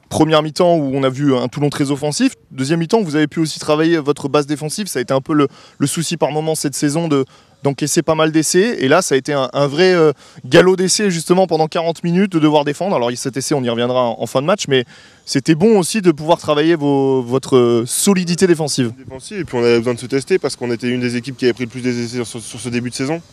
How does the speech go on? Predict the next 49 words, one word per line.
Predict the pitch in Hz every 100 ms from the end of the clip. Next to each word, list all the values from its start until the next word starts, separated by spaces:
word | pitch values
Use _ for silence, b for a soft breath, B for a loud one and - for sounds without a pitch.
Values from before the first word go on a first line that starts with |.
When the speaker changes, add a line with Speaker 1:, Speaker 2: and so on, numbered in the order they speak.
| b b b b b b -
Speaker 2:
Donc, | 113 107
et | 104
puis | 113
on |
sait | 107 135
que | 117 127 113 113
voilà, | 107 110
pour | 107 110
gagner, | 110 110 113
euh, | 113 110 110 107
des | 113
matchs | 113 120 -
et |
des | 113
titres, | 104 139 -
il | 127 110
faut | 117
une | 117
grosse | 110 107
défense. | 113 113 123 - b b b b b -
Donc, | 107 107 -
euh, | 107 107 107 104 107 104 104 104 101 98
voilà, | 98 104 110
c'est | -
quelque | 110 107
chose | 117
qu'on | - 113
bosse | 120 120
aussi | 113
beaucoup | 117 113 120
dans |
la | 113
semaine | 107 117 117
avec, | 107 101
euh, | 101 90 - B B B
avec | - 110 -
le, | 113 110
l'équipe | 110 - 120
et |
le | 117
staff. | 107 143 156
Donc, | 123 107
euh, | 107 104 101 101 101
ouais, | 110
il |
y | 120
avait | 113
du | 113
mieux, | 120 123